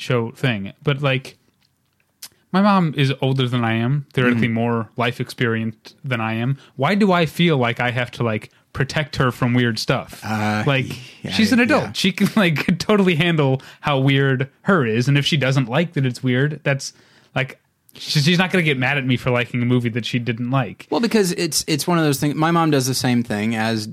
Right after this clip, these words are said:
Speaker 2: as, uh, as does a number of, as do a number of friends of mine. Uh, they'll say, like, "Hey, have you heard of this? What did you think?" You know, or, or,
Speaker 1: Mm-hmm.
Speaker 2: "What have you heard?" and that kind of thing.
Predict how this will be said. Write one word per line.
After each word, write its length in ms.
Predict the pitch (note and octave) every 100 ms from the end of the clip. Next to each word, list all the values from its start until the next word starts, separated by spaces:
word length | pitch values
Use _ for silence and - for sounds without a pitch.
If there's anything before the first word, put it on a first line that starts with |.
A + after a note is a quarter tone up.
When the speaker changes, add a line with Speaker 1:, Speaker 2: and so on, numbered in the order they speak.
| -
Speaker 2:
as, 500 | A2 G#2+ G#2 - - -
uh, 540 | A2 G#2+ G#2 G#2 - - - - - -
as 160 | A2+
does 220 | A2 G#2+ A2
a 180 | A2
number 260 | A2 A2 G#2+
of, 320 | G#2 - - -
as 180 | A#2
do 140 | A2 A2+
a 40 |
number 240 | A2 A2 G#2+
of 100 | -
friends 200 | B2+ A#2+
of 80 |
mine. 180 | G2+ G2 - - - -
Uh, 60 | A2+
they'll 100 | A2
say, 140 | A#2+
like, 160 | G#2+ G#2+
"Hey, 80 | C3+
have 80 | A#2
you 80 | A#2
heard 140 | B2
of 80 | A#2
this? 200 | A2+ G#2+
What 140 | A2+ A2+
did 140 | G#2+
you 80 | G#2
think?" 420 | - G2+ F2+ -
You 100 | G#2+
know, 220 | G2+ G2
or, 280 | F2 G2 F#2+
or, 20 |
Speaker 1:
Mm-hmm. 300 | C3 B2 C#3+
Speaker 2:
"What 120 | A2+
have 80 | G#2
you 120 | G2
heard?" 200 | F#2+ F#2
and 80 | F2+
that 140 | F2+ E2+
kind 100 | G2
of 60 |
thing. 100 | G2+